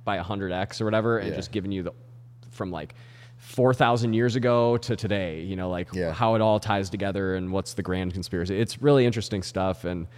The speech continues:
Speaker 1: some of it's just undisputed, some of it is, like, silly, potentially silly nonsense,
Speaker 2: Yeah.
Speaker 1: but, um,
Speaker 2: Did
Speaker 1: you
Speaker 2: you
Speaker 1: at
Speaker 2: ever
Speaker 1: least
Speaker 2: read
Speaker 1: get
Speaker 2: To Behold a Pale
Speaker 1: exposed.
Speaker 2: Horse?
Speaker 1: What's that?
Speaker 2: Did you ever read To Behold a Pale Horse?
Speaker 1: No.
Speaker 2: No? All right.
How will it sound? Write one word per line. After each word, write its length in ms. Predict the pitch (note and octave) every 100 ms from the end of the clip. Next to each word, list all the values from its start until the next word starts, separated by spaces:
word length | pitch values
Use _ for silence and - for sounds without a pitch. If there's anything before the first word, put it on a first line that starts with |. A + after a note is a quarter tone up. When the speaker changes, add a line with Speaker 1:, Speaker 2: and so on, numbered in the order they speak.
| - - -
Speaker 1:
some 220 | - B2+
of 100 | B2
it's 160 | A#2 -
just 180 | A#2 -
undisputed, 720 | A2 G#2+ G2+ A#2 A2 G#2+ G2+
some 160 | A2+ G2
of 140 | G2
it 240 | G2 F#2+
is, 220 | G2+ F2+ F#2 F#2+
like, 220 | F2+ E2+
silly, 460 | - F2+ F2+ F2 F2+ - G2+ -
potentially 420 | G2+ G2 F2+ F2+
silly 240 | E2 F2+
nonsense, 540 | F2 E2+ E2+ E2+ F2 -
Speaker 2:
Yeah. 180 | F2 E2 - - - - -
Speaker 1:
but, 80 |
um, 220 | F#2 F#2+ G2
Speaker 2:
Did 100 | B2+
Speaker 1:
you 80 | C3
Speaker 2:
you 40 |
Speaker 1:
at 20 |
Speaker 2:
ever 60 | C#3
Speaker 1:
least 100 | D#3
Speaker 2:
read 80 | C#3
Speaker 1:
get 60 | A#2+
Speaker 2:
To 40 |
Behold 260 | G#2+ G2+ G#2
a 40 | G#2
Pale 80 | G2+ F#2
Speaker 1:
exposed. 60 | E2+
Speaker 2:
Horse? 420 | D#2+ C3 - - - -
Speaker 1:
What's 140 | G#2+
that? 200 | D#3+ G3+
Speaker 2:
Did 120 | A2+
you 100 | A2
ever 180 | A#2 A#2+
read 220 | F2+ G2+
To 80 | -
Behold 420 | G#2 G2 F#2 F2+
a 60 | F2+
Pale 260 | G2+ D#2+ D#2+
Horse? 440 | D2+ F2+ A#2+ - - -
Speaker 1:
No. 240 | D#2 F#2+ F2+ - -
Speaker 2:
No? 240 | - C#2+ F#2+ -
All 80 | D2+
right. 80 | C#2